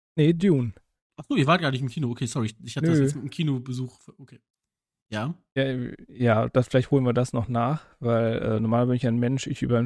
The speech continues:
Speaker 1: informiere mich über Filme vorher und den hatte ich, hatten wir dann beim Netflix-Scrollen gefunden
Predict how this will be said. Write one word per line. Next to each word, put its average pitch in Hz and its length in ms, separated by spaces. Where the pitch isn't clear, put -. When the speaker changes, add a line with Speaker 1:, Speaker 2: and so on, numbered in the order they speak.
Speaker 1:
informiere 127 400
mich - 180
über 135 260
Filme 139 380
vorher 135 380
und 127 140
den 127 180
hatte 127 160
ich, - 200
hatten 131 200
wir 120 80
dann 117 200
beim 113 260
Netflix-Scrollen 123 1500
gefunden 127 680